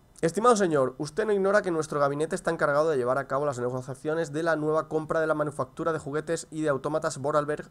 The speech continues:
para nuestro cliente, la Universal Toy Company. Hoy nos hemos enterado con tristeza del fallecimiento de la gerente y propietaria de la fábrica, la señora Ana Vorarlberg,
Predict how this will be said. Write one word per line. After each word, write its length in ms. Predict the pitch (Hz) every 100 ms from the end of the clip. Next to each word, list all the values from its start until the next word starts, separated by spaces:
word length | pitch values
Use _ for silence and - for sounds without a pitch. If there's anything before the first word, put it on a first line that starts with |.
| -
para 160 | 131 127
nuestro 300 | 131 127 113
cliente, 420 | 127 131 120 - -
la 100 | 127
Universal 580 | 120 117 131 143 165 151
Toy 200 | 156 156
Company. 440 | - 110 104 - - _ _ _ _ _ _ _ _ - _
Hoy 160 | 196
nos 140 | 202 196
hemos 200 | 196 190
enterado 440 | 170 165 175 175
con 140 | 180 170
tristeza 440 | 139 123 151 156
del 120 | 156 156
fallecimiento 640 | 147 143 135 139 151 143
de 60 |
la 100 | 147
gerente 360 | 151 135 151 156
y 20 |
propietaria 420 | 139 135 131 147
de 60 | 131
la 80 | 117
fábrica, 400 | 123 - - - - - - _
la 80 | 117
señora 380 | 110 120 143 151
Ana 140 | 165
Vorarlberg, 480 | 143 127 104 92 -